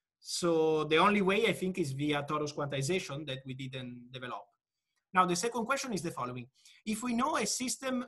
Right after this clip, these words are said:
is integrable, it is practically useful. For example, one can try to formulate exact spectrum based on integrability. Now, if we know a system is quantum chaotic,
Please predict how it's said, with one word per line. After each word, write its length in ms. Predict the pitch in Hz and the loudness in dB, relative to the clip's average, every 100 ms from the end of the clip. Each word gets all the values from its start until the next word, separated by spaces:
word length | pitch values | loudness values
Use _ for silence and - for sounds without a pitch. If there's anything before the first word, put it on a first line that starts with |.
| - | -6
is 180 | 190 170 | -4 -2
integrable, 600 | 170 143 143 160 185 254 - _ _ _ _ _ _ _ _ _ | -4 -4 -4 -2 -2 -4 -6 _ _ _ _ _ _ _ _ _
it 140 | 175 | -6
is 140 | 220 214 | -4 0
practically 500 | 185 190 214 196 170 | 2 2 2 0 0
useful. 560 | 143 139 135 - 117 123 - _ _ _ _ - | 0 -4 -4 -8 -10 -14 -18 _ _ _ _ -4
For 140 | 226 | -2
example, 640 | 247 214 139 135 156 240 | 0 2 2 2 -2 -2
one 200 | 196 214 | 2 2
can 200 | 247 240 | 2 -2
try 180 | 196 175 | 2 2
to 140 | 170 175 | 2 -2
formulate 680 | 220 220 208 175 170 190 - | 2 2 4 4 4 2 -4
exact 400 | 156 151 240 240 | -6 0 0 0
spectrum 840 | - - - 147 139 165 196 254 196 | -6 -8 -4 -2 -2 -4 -2 -4 -4
based 320 | 165 214 220 214 | 2 4 4 2
on 100 | 180 | 0
integrability. 800 | 147 143 139 120 107 - _ _ _ _ _ _ _ | 0 -2 -4 -6 -10 -16 _ _ _ _ _ _ _
Now, 300 | 262 220 - | 8 8 6
if 220 | 269 240 254 | 0 -6 -4
we 100 | 247 | -2
know 220 | 269 294 | 0 0
a 100 | 214 | 0
system 340 | 226 220 226 | -2 -2 -2
is 120 | 175 | -2
quantum 380 | 170 190 185 196 | -2 -2 -2 -2
chaotic, 480 | 185 147 117 - 117 | -2 -2 -2 -6 -10